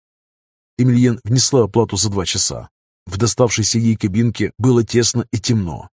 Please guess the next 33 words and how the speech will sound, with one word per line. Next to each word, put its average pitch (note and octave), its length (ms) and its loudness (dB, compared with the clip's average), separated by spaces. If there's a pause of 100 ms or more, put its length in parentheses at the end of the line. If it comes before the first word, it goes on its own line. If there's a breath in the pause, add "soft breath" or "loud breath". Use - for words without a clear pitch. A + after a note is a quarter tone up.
(160)
но A#2+ 140 2
ради A#2+ 180 2
полного B2 400 2
уединения A2 800 0 (100)
Эми B2 200 4
готова A#2 440 0
была G2 220 0
и G2+ 80 0
потерпеть. F2 640 -6 (340)
Осторожно, F#2+ 640 -2 (180)
стараясь A#2+ 440 2
не B2+ 80 2
удариться A2+ 500 2
локтями A2+ 400 2
о G#2 120 -4
стены A2 340 0
коробки, G2+ 500 -2 (240)
она B2+ 240 2
отложила A#2 440 2
шлем A#2 280 0
в G2+ 60 -2
сторону, B1 500 -8 (120)
легла A#2+ 320 2
на A#2+ 100 2
живот A#2 380 2
и B2+ 60 -2
достала A#2 420 0
планшет. G2 540 -4 (400)
Глубокий A#2 460 0
вдох. D2 400 -12 (920)
Четырёхцветные A#2+ 840 2
строки A#2+ 360 0
диаграмм, F2 580 -2